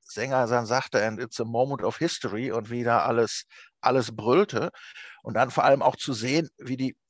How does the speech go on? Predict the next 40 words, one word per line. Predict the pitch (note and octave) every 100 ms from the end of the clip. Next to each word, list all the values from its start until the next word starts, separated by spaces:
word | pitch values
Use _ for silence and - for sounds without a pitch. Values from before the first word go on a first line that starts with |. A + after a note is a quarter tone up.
| _
wie | B2 A#2+
die | A#2+
Jugend, | A#2+ F#3 B2+ B2
wie | B2
die | C3
jetzt | C3 -
austesten. | C3 E3 - - A2 - A#2
Weil |
es | G#2+
geht, | B2 A#2+
diese | A#2
Frauen, | - G#2+ A#2+ C3 _ -
die | A#2+
Frauen | A#2 B2
tragen | B2+ C3
ja | A#2
fast | A#2+
einmal | C#3 C3+ A#2+
diese | A2+
schwarzen | - B2 C#3 - B2
Gewänder, | A#2 A#2 C#3 F3+ A3 - - - - -
wenn | A#2+
die | B2
dann | A#2+ A#2+
auf | -
einmal | C3 C#3+ C#3 - _ _ _ _ _ -
auf | C3 -
diesem | C#3 B2+
Konzert, | - C#3+ G3+ - A2+ A2
wenn | A#2
so | A#2
die | A#2 A2+ G#2 - _ _ _ _ _ _ - - - _ - - - -
ja, | C#3
wenn | B2
die | B2
Gewände | B2 C#3 C3+
auf |
einmal | C#3+ B2
offen | - - D3
waren | C3